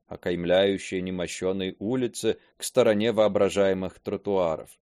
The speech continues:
седые, подгнившие, покосившиеся заборы, замкнутые тяжёлыми замками церковные двери, деревянные лавочки, брошенные хозяевами и заставленные двумя крест-накрест положенными досками.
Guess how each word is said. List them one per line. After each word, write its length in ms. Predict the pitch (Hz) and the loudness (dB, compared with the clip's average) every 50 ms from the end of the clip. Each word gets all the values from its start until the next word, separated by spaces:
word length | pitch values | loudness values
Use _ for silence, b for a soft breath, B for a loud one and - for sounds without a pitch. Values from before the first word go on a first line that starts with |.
| _ _ _ _ _ _ _ _ _ | _ _ _ _ _ _ _ _ _
седые, 500 | - - - 98 90 85 117 175 208 - | -14 -8 -6 -6 -2 -2 -2 -2 -2 -6
подгнившие, 760 | - - 90 90 85 92 90 104 147 170 - - - 110 98 | -6 -6 -6 -4 -4 -4 -2 -2 -4 -6 -8 -10 -12 -12 -10
покосившиеся 960 | - - - - 82 76 - - 107 135 - - - 98 - - - 80 78 | -10 -12 -10 -8 -8 -8 -8 -8 -8 -8 -8 -12 -14 -14 -12 -12 -12 -12 -8
заборы, 720 | 73 82 78 78 78 87 98 110 110 107 107 101 85 - _ _ _ _ _ _ _ _ - | -6 -6 -6 -2 0 4 4 6 6 6 4 2 0 -4 _ _ _ _ _ _ _ _ -12
замкнутые 720 | - 82 101 120 123 127 - - 123 113 - - 107 107 98 | -4 2 4 4 4 4 0 -6 -8 -8 -6 -4 -4 -6 -4
тяжёлыми 600 | - - 120 95 104 117 123 120 117 113 117 110 | -2 -2 -2 2 4 4 4 4 4 2 0 0
замками 560 | 92 101 113 113 101 - 113 117 113 110 101 | 2 2 2 0 0 2 2 4 4 2 -2
церковные 760 | - - 110 107 95 - - 104 107 95 95 98 92 92 90 | -2 -2 -2 -2 -2 0 2 2 2 2 0 -2 -2 -2 -2
двери, 760 | 85 85 87 82 90 110 135 151 151 147 139 135 123 110 _ _ _ _ _ - | -4 -4 -6 -2 0 0 2 2 2 0 0 -2 -4 -6 _ _ _ _ _ -8
деревянные 760 | 80 104 127 139 139 135 185 214 240 202 135 104 98 98 98 | -2 0 2 2 2 2 2 0 -2 -2 -2 -2 -2 0 0
лавочки, 680 | 95 95 117 151 175 175 156 151 139 - - - 135 | 2 4 4 4 4 2 -2 -4 -8 -8 -14 -10 -10
брошенные 720 | 123 107 104 110 135 147 139 - - 127 123 120 120 117 107 | -4 -2 2 2 2 2 2 -2 -6 -8 -6 -6 -6 -6 -2
хозяевами 840 | - 123 117 107 95 117 147 160 156 147 127 123 117 110 98 - b b b b b b b | 0 0 0 0 2 0 2 2 0 0 -2 -2 -2 -2 -4 -6 b b b b b b b
и 120 | 120 127 | 0 2
заставленные 880 | 107 113 123 117 - - - 135 147 143 120 123 127 123 120 117 117 113 | 4 4 4 4 2 2 4 6 6 6 4 2 -2 0 0 -2 -2 -2
двумя 440 | 101 92 95 113 110 104 107 120 120 | -4 -4 -4 -2 -2 0 0 0 0
крест-накрест 1000 | - - 98 104 117 107 - - - 95 98 110 113 - - 107 107 98 - _ | -2 -2 0 0 0 0 -2 -8 -6 -4 -2 -2 -2 -4 -4 -6 -6 -6 -6 _
положенными 680 | - - 90 90 95 95 101 90 98 95 95 92 92 92 | -4 -2 -2 0 0 0 -2 -2 -4 -6 -6 -6 -6 -6
досками. 640 | 87 85 92 90 87 - - - 92 85 85 82 73 | -2 0 0 0 0 -2 -6 -10 -8 -8 -8 -8 -10